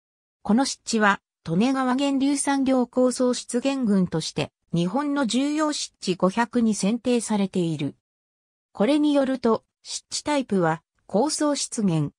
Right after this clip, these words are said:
雪田草原、選定理由は、ミヤマミズゴケ、イボミズゴケなどで特徴づけられる、高層湿原、エゾ細い群落などの小地頭の植生及び、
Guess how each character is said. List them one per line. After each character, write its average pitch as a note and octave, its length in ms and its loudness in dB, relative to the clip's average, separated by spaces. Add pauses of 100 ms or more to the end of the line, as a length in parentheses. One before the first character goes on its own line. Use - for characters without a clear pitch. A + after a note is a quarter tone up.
(180)
雪 G#3+ 260 -2
田 F3 120 -2
草 F#3 340 0
原、 D#3 300 0 (260)
選 C#4 280 0
定 C4 180 0
理 A#3+ 180 2
由 G#3 140 2
は、 D#3 260 0 (240)
ミ F3 120 2
ヤ A#3+ 120 4
マ A#3+ 120 2
ミ A#3+ 120 0
ズ A#3+ 140 -2
ゴ A#3 140 0
ケ、 F#3 260 -2 (260)
イ F3+ 80 2
ボ C4 120 2
ミ D#4 120 -2
ズ - 160 -4
ゴ D4 160 0
ケ D4+ 140 -4
な D4 120 0
ど A#3+ 120 2
で F#3+ 100 0
特 - 240 -6
徴 B3+ 260 0
づ B3 140 -2
け A#3+ 180 -2
ら A3 120 2
れ G#3 120 2
る、 D#3 200 -4 (220)
高 A#3+ 200 0
層 C#4+ 260 0
湿 - 260 -6
原、 D#3+ 280 0 (240)
エ E3+ 100 0
ゾ A#3+ 140 0
細 C#4 320 -4
い C#4 100 -2
群 C#4+ 260 0
落 D#4 260 -4
な C#4+ 140 0
ど A#3+ 100 0
の F#3 100 2
小 A#3 280 0
地 - 120 -10
頭 A3 240 2
の E3 100 0
植 - 280 -6
生 B3+ 300 2
及 G3 260 4
び、 F3 260 -2